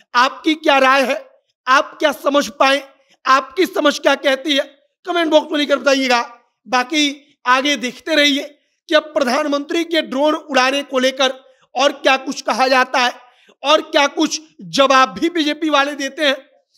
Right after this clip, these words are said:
आगे जो भी जानकारी, जो भी और नया अपडेट निकलकर सामने आएगा, वो सब कुछ, वो तमाम जानकारी आप तक हम पहुंचाते रहेंगे। आप तमाम खबरों के लिए जनता एक्शन के साथ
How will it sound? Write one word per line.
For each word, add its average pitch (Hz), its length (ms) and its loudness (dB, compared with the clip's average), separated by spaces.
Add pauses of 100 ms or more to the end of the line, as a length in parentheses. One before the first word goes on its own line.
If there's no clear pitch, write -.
(140)
आगे 254 280 0
जो 269 180 -2
भी 269 140 2
जानकारी, 262 560 0 (420)
जो 277 200 -4
भी 302 160 2
और 285 160 4
नया 277 260 0 (420)
अपडेट 277 420 -4
निकलकर 269 380 -4
सामने 269 320 -2
आएगा, 254 300 2 (480)
वो 208 180 -4
सब - 300 -2
कुछ, - 280 -4 (220)
वो 226 140 -6
तमाम 285 480 0
जानकारी 262 520 -2 (400)
आप 254 280 0
तक 269 140 -4
हम 254 60 -4
पहुंचाते 247 480 -4
रहेंगे। 247 360 -2 (360)
आप 277 260 2
तमाम 254 260 2
खबरों 247 280 -2
के 247 60 -4
लिए 247 100 -4
जनता 233 300 -2
एक्शन 240 200 -6
के 233 60 -10
साथ 226 340 0